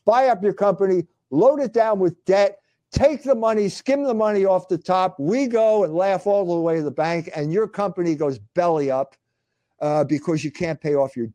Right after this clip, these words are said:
debts. The workers are out of a job, but that doesn't matter because we don't need workers anymore.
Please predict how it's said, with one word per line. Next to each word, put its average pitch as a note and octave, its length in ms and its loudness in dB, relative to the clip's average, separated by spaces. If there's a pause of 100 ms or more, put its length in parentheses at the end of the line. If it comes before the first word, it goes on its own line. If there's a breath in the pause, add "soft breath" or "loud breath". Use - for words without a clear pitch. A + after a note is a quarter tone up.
(120)
debts. F#3 440 -2 (760)
The D#3+ 80 4
workers G3 580 0
are D#3+ 240 -2
out F3+ 220 2
of D#3+ 100 -4
a D3 60 -4
job, G#3 600 0
but F#3+ 180 -6
that A#3 200 -2
doesn't G3 360 -4
matter G#3+ 280 -2
because F#3+ 380 -2
we B3 140 -2
don't A#3+ 260 -2
need A#3+ 400 0
workers F#3 600 0
anymore. E3+ 720 0